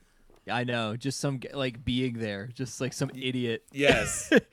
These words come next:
Speaker 1: It's like, "Hey."
Speaker 2: But also, but also, like, just n-, not even necessarily, like, being an idiot, but just, like, knowing that none of this mattered to him. Like, he was gonna be fine.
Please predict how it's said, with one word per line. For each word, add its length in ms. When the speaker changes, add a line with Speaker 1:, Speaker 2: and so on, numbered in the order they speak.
Speaker 1:
It's 140
like, 280
"Hey." 600
Speaker 2:
But 100
also, 380
but 160
also, 280
like, 240
just 320
n-, 240
not 280
even 180
necessarily, 480
like, 400
being 180
an 100
idiot, 380
but 100
just, 140
like, 160
knowing 800
that 260
none 320
of 140
this 200
mattered 600
to 180
him. 340
Like, 120
he 180
was 120
gonna 160
be 100
fine. 500